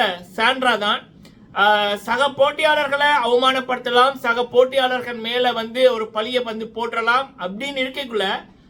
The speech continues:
தான் வந்து நல்ல பேர் கெட-, எடுக்கணும்ன்றதுக்காக புருஷனா இருந்தா கூட பரவாயில்ல, அவனுக்கு கூட பழி கொடுப்பேன் அப்படின்ற அளவுக்கு நடிச்சாங்க பாருங்க, ஒரு கேவலமான நடிப்பு.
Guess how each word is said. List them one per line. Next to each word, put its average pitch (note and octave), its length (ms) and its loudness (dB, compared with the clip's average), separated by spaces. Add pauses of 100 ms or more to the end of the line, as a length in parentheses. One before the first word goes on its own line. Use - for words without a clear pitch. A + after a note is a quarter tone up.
(180)
தான் D4 400 2
வந்து D#4+ 280 -2
நல்ல C#4+ 340 -2
பேர் C#4+ 280 -8
கெட-, B3+ 220 -2
எடுக்கணும்ன்றதுக்காக B3 1120 0
புருஷனா C#4 500 -4
இருந்தா C4 240 -4
கூட B3 220 0
பரவாயில்ல, A#3 500 -2
அவனுக்கு B3+ 500 0
கூட C4 160 0
பழி A#3+ 360 -2
கொடுப்பேன் B3 420 -2
அப்படின்ற A3+ 400 -6
அளவுக்கு B3+ 380 -2
நடிச்சாங்க A#3+ 800 -4
பாருங்க, B3 300 0
ஒரு G#3+ 160 -4
கேவலமான A#3+ 600 0
நடிப்பு. G3+ 840 0